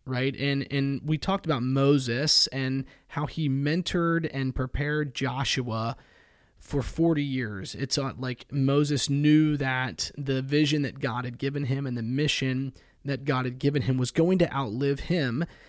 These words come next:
And so he chose Joshua, or God had prepared Joshua to be his successor.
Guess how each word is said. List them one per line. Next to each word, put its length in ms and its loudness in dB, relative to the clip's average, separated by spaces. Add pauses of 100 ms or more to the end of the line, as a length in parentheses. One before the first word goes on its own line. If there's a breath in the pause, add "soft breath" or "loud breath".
(160 loud breath)
And 160 0
so 160 2
he 300 -6
chose 400 0
Joshua, 880 -2
or 160 -6
God 380 -4
had 200 -8
prepared 640 -2
Joshua 520 -2
to 120 0
be 260 2
his 220 2
successor. 800 -2